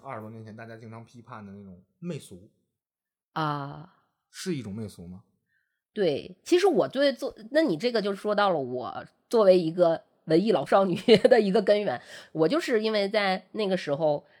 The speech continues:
Speaker 2: 看了大，因为那个时候的文艺批评
Speaker 1: 对。
Speaker 2: 写得非常精彩。
Speaker 1: 嗯。
Speaker 2: 然后在那个时候就是有一个非常大的，一个大的主题是批评媚，媚俗这件事儿。
Speaker 1: 嗯。
Speaker 2: 然后很多，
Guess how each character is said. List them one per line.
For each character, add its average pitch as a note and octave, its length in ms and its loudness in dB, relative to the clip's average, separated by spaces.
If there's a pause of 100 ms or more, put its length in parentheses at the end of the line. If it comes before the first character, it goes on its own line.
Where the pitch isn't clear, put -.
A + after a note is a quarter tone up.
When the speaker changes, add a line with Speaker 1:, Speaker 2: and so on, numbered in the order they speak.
Speaker 2:
看 G#3 200 -2
了 F3+ 100 2
大， G3 280 -2
因 C4 100 -6
为 C#4 80 0
那 C#4+ 100 -2
个 B3 80 -2
时 G3 100 -6
候 F#3+ 120 0
的 F3 460 0 (260)
文 F3 200 -2
艺 G#3+ 60 -6
批 C4 140 -8
评 C#3 400 -8 (220)
Speaker 1:
对。 B2+ 140 -10
Speaker 2:
写 - 180 -2
得 D3+ 100 -2
非 G3 140 -2
常 F3 180 -4
精 B3+ 180 -4
彩。 - 240 -12 (200)
Speaker 1:
嗯。 A2 140 -18 (140)
Speaker 2:
然 E3 200 0
后 B3 100 -2
在 C4+ 140 2
那 C#4+ 100 -2
个 B3+ 100 0
时 A3+ 120 -8
候 F3+ 140 2
就 G3+ 240 -4
是 G#3 120 -8
有 D3 140 -2
一 C3+ 100 -6
个 F#3+ 100 -4
非 D#4 160 -4
常 F3 160 -2
大 G3+ 160 -4
的， F#3 80 2
一 E3 60 -4
个 G3 80 -4
大 A#3+ 280 -2
的 D#3+ 100 -2
主 C3 220 -12
题 B2 340 -10
是 C#3+ 440 -2 (160)
批 - 160 -10
评 F3+ 160 -6
媚， G3 200 -6
媚 G3+ 180 -2
俗 C3+ 440 -16
这 - 120 -6
件 E3+ 140 -6
事 F3 140 -6
儿。 - 220 -2
Speaker 1:
嗯。 - 60 -10
Speaker 2:
然 D3 160 -4
后 F#3+ 100 -2
很 B2+ 220 -6
多， F3 300 2